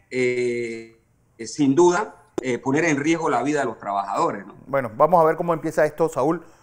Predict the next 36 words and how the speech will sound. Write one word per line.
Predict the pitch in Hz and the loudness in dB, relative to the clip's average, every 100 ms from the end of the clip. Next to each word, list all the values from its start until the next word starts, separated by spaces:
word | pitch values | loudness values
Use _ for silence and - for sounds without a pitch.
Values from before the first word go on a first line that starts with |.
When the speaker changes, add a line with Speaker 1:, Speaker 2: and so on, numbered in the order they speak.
| _ _ _ - | _ _ _ -4
Speaker 2:
Y, | 170 220 - _ _ | -2 -4 -8 _ _
bueno, | 147 139 127 | -4 0 2
hoy | 147 170 196 - | 4 4 2 -8
piqueteo | 156 143 123 151 175 | -10 -8 0 2 2
frente | - 175 160 160 | 2 -2 0 -2
al | |
Ministerio | 143 123 151 160 | -2 -4 -2 0
de | |
Trabajo | 139 113 139 | 0 0 0
por | 120 - | -4 -2
parte | 123 - 135 - | -4 -4 -8 -10
de | 117 107 | -14 -12
Suntrac. | 165 131 - - - | -10 -10 -12 -16 -14
Bueno, | 117 98 | -12 -8
guardando | 120 113 135 165 | -6 -2 2 4
las | 156 | 2
medidas | 120 139 131 | 0 -4 -4
de | 165 | 0
Speaker 1:
Tenemos | 208 247 | 2 4
Speaker 2:
seguridad. | 226 - - | 2 0 -16
Speaker 1:
un | _ | _
piqueteo, | - 214 214 208 - - _ _ | -10 2 2 2 -2 -16 _ _
un | 170 | -6
piqueteo | 208 180 160 196 | 0 2 4 4
de | 196 - | 4 4
conusi. | 139 170 147 - | 6 6 6 0
Speaker 2:
Ah, | 110 | -4
Speaker 1:
conusi | 127 165 | 2 2
Speaker 2:
de | 160 | 4
Speaker 1:
es | |
la | 190 | 2
Speaker 2:
conusi. | 180 190 - | 2 2 0
Speaker 1:
central | 143 131 180 185 - _ _ - | -4 0 0 -2 -8 _ _ -2
adelante | 165 131 143 160 160 | 0 0 -2 -4 -4
una | 160 160 143 | -4 -4 -6
posición | 131 123 - - 185 - 330 | -10 -10 -10 0 0 0 -6